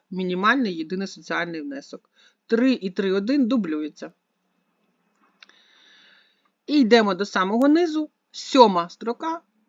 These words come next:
наше Є С В однаково в трьох місяцях. І восьме у нас з вами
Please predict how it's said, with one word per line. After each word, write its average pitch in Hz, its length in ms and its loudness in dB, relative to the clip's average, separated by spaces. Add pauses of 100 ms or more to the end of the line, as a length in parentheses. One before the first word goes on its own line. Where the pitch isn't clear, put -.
(200)
наше 208 400 0
Є 196 220 0
С 254 200 -8
В 320 220 -2 (460)
однаково 233 640 -6
в 196 80 -18
трьох - 300 -4
місяцях. 156 640 -10 (480)
І 262 160 2
восьме 220 720 -2 (760)
у 202 140 -4
нас 240 380 -2
з 180 160 -18
вами 190 340 -4